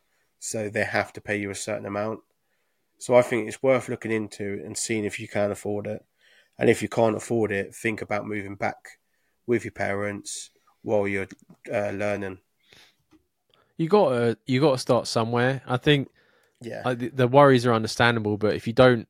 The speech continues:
Speaker 2: get on it and get going, you're just wasting time, because you sent the email, like, two weeks ago or whatever. That's two weeks you could have been doing the job you wanna do.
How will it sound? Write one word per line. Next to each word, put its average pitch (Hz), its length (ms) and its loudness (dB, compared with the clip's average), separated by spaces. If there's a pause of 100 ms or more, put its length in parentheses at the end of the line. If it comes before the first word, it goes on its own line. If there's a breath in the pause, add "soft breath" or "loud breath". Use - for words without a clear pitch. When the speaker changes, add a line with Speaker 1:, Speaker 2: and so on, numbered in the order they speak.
(540)
Speaker 2:
get 120 160 4
on 113 180 0
it 90 160 -4 (400)
and 101 260 -4 (200)
get 117 240 2
going, 101 500 -2 (440)
you're 113 100 0
just 113 200 -4
wasting 110 440 -2
time, 110 320 -2
because 104 420 -2 (960 soft breath)
you 120 80 -2
sent 127 240 0
the 107 60 0
email, 107 420 0
like, 98 260 -4
two 120 240 0
weeks 107 260 -4
ago 98 200 -2
or 92 60 -2
whatever. 92 500 -6 (180)
That's - 220 -6
two 117 240 -2
weeks 104 260 -4
you 104 80 -4
could 101 140 -4
have 101 140 2
been 95 360 -4 (380)
doing 110 180 2
the 104 100 -2
job 101 240 0
you 101 120 -4
wanna 101 160 -2
do. 104 260 2